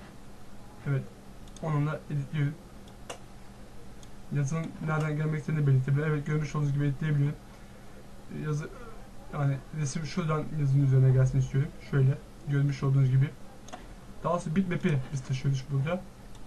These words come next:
Ee, bitmap'i istediğimiz yere taşıyabiliriz. Yani beyaz okalajıyla. Evet, şu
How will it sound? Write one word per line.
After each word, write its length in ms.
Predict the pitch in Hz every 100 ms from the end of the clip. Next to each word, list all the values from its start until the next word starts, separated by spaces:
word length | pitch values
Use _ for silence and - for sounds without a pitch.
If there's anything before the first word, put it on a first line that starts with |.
| - - -
Ee, 320 | 147 131 139
bitmap'i 340 | 165 - 160 170
istediğimiz 400 | 165 160 160 156
yere 140 | 156
taşıyabiliriz. 640 | 147 135 156 147 143 - - - - - - - - -
Yani 160 | 135 131 - - - - - 139
beyaz 200 | 143 139
okalajıyla. 500 | 135 139 127 131 151 - - - - - - - - - - - - - 247 - - - 339 - - - - - - - - - - - - - - - - -
Evet, 100 | 135 127
şu 200 | -